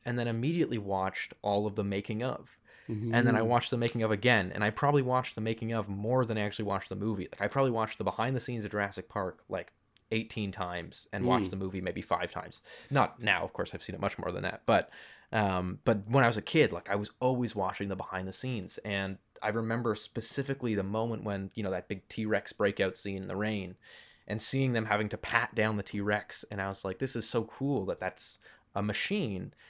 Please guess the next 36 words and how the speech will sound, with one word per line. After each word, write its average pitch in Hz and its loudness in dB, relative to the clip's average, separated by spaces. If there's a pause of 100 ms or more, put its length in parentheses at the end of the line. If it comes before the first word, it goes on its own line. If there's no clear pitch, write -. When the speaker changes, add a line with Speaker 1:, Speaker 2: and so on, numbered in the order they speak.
(140)
Speaker 1:
And 131 4
I 151 10
was 147 10
really 123 4
into 104 2
Lego 113 6
as 90 -2
a 87 -4
kid. - -4 (640)
Um, 101 2
and 113 -4
so 127 0
what 123 6
I - 4
started 117 0
doing 160 6
was 107 0
basically 113 2 (340)
doing 117 2
that 104 6
on 104 2
small 104 0
scales. 110 4
Like, 95 -6
I'd 92 -2
build 104 2
a 101 2
Lego 101 2
T-Rex - -2
and 98 -4
I'd 92 -2
see, - -4 (120)
you 101 -2
know, 85 0
I 98 -2
kinda 113 -2